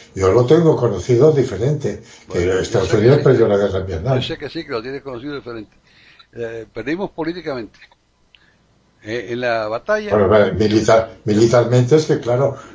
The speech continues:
Speaker 1: no se podía comparar a cuatro chinitos que ya habían por ahí, ¿eh?
Speaker 2: Claro, claro.
Speaker 1: Los vietnamitas,
Speaker 2: Claro.
Speaker 1: ¿eh? Con, con un ejército como,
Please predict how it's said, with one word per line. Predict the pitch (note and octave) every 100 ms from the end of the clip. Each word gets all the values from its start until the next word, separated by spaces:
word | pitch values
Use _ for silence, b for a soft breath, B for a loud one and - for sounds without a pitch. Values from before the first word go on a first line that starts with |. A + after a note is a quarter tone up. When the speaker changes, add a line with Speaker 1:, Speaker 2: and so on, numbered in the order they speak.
| -
Speaker 1:
no | A#2+
se | C3+
podía | C3 C#3 C3 C#3
comparar | C3+ C3+ - C3+ D3+ - - B B
a | G#2+ G2+
cuatro | A#2+ C3+
chinitos | A#2+ B2+ C3+ C3 B2+
que | - C3+
ya | C3
habían | C3+ A#2+ C3 B2
por | C3
ahí, | C3+ D3 D#3 E3 -
¿eh? | B2+
Speaker 2:
Claro, | E3+ - -
claro. | - A#2
Speaker 1:
Los | G#2+
vietnamitas, | A2+ G#2+ A2+ C3 C3 D3+ E3 - _ _ _
Speaker 2:
Claro. | - D#2+ F#2
Speaker 1:
¿eh? | C3 C3
Con, | D3+ -
con | - F#2+ G#2
un | A2+
ejército | A#2 - A#2+ B2 A#2+ C3+
como, | C3+ C3+ A#2+ F#2